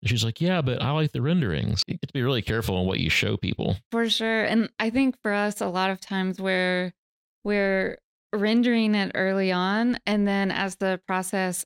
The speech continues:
Speaker 2: hones into construction documents, we're actually going through the actual construction document set with them, and we're teaching them about the drawings. Like, "This is, this is what this symbol means. It means you can reference,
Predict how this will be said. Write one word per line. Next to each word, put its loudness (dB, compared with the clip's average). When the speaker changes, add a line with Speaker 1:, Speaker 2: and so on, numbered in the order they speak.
Speaker 2:
hones 0
into 0
construction -4
documents, -4
we're -2
actually -2
going 0
through -4
the -4
actual -2
construction -6
document -6
set -6
with -6
them, -6
and -2
we're 2
teaching 2
them 2
about 0
the -2
drawings. -2
Like, -10
"This -6
is, -4
this 2
is -2
what 0
this 0
symbol 0
means. 0
It -2
means 0
you 0
can -2
reference, -4